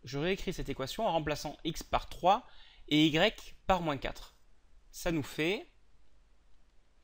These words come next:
cinq fois trois plus deux fois moins quatre. Et on va regarder combien ça fait.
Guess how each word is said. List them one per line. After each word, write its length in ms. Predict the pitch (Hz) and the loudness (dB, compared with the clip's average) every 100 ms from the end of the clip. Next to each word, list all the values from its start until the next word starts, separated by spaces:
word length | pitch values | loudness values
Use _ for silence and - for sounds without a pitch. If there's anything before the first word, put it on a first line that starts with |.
| _ - | _ -20
cinq 580 | - - 190 180 - - - _ - - | -16 -6 -2 -2 -4 -16 -20 _ -20 -20
fois 320 | - - 117 | -14 -8 -8
trois 640 | - - 131 151 226 302 _ _ _ - - - _ - - - - - | -8 -12 0 2 2 -2 _ _ _ -20 -20 -20 _ -20 -20 -20 -20 -8
plus 680 | 139 151 247 - - - - - _ _ _ - - - - | -2 0 -2 -4 -8 -8 -14 -20 _ _ _ -20 -20 -20 -12
deux 580 | 131 123 147 165 202 - - _ _ | -10 -4 4 6 6 4 -8 _ _
fois 300 | - - 131 | -20 -6 -2
moins 240 | 120 120 117 | -2 -4 -6
quatre. 600 | - 170 226 - - - - - - - - | 2 2 2 -4 -8 -12 -20 -20 -20 -20 -10
Et 60 | 147 | -2
on 80 | 147 | 2
va 100 | 160 | 4
regarder 300 | 170 185 226 | 4 2 2
combien 260 | 170 165 | 0 0
ça 140 | 147 135 | -2 -2
fait. 280 | - 190 | 0 -2